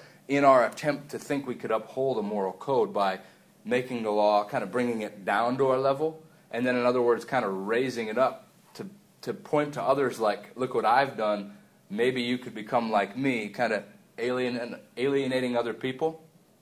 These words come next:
This is what the Jews had a problem of doing, and this is what we have a problem of doing. There's so much bad teaching in the church, and it comes down to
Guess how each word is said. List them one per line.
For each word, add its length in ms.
This 200
is 100
what 280
the 80
Jews 380
had 140
a 40
problem 380
of 80
doing, 320
and 100
this 120
is 100
what 220
we 220
have 220
a 40
problem 380
of 120
doing. 140
There's 180
so 200
much 340
bad 300
teaching 400
in 120
the 60
church, 460
and 120
it 140
comes 360
down 460
to 380